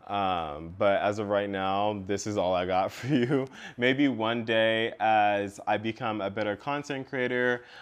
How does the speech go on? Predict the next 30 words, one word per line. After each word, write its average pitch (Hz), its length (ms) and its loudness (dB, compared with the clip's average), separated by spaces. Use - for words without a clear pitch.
I 101 140 0
get 110 260 0
on 107 200 -2
my 101 280 -2
YouTuberness 107 960 -4
and 101 120 -8
podcaster 104 720 -2
self, 95 540 0
um, 98 440 -2
there'll 98 180 -4
be 95 140 -2
a 92 80 -2
day 92 480 -2
where 101 180 -2
I 98 120 2
can 104 120 -10
do 101 140 -6
that. 104 280 -2
But 98 220 -4
as 98 220 -2
of 95 80 -8
right 95 200 -2
now, 95 280 -2
this 92 240 -10
is 92 100 -8
it. 95 340 -2
This 104 160 -10
is 98 100 -10
it, 98 160 -4
babe. 85 320 -4